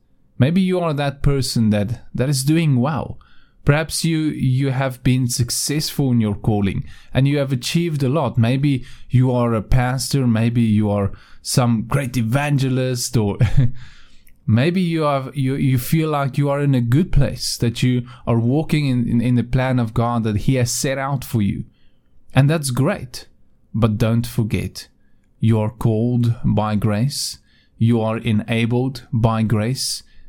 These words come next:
and you can receive by grace. It is not about you. You are nothing, and you can achieve nothing without God.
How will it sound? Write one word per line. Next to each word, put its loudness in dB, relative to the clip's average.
and 2
you 4
can 2
receive -2
by 2
grace. -4
It 4
is 0
not 0
about -2
you. 2
You 2
are 2
nothing, 0
and 4
you 2
can 0
achieve 0
nothing 0
without -2
God. -6